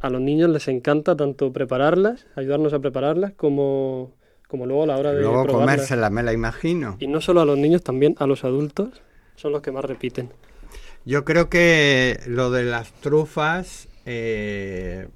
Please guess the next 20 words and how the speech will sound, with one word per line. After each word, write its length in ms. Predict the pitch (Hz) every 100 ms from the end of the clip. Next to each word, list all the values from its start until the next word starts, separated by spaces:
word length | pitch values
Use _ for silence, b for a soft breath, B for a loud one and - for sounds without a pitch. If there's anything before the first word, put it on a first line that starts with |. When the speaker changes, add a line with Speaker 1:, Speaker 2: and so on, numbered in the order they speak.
| - - - - -
Speaker 2:
porque 260 | - 113 104
por 160 | 101 104
ahí 420 | 107 113 120 110
corre 260 | - 113 113
un 160 | 107
vídeo 420 | 104 123 117 117 110
ahí 680 | 110 113 113 113 107 104 -
elaborando 760 | 117 110 107 107 117 120 117
trufas, 680 | - 135 135 131 165 247 - _ b b b b -
¿eh? 300 | 117 123 208 202 _ -
Y 680 | 120 110 107 107 101 95 92 87
según 580 | - 113 127 131 131 123
me 220 | 127 120
contaron, 720 | 120 110 135 143 131 127 127
es 120 | 110
que 120 | - 131
uno 260 | 135 131
investiga 760 | 123 110 113 - 139 127 127 208 b b b b
en 180 | 131 131
Petrer, 760 | 123 123 123 127 147 151 180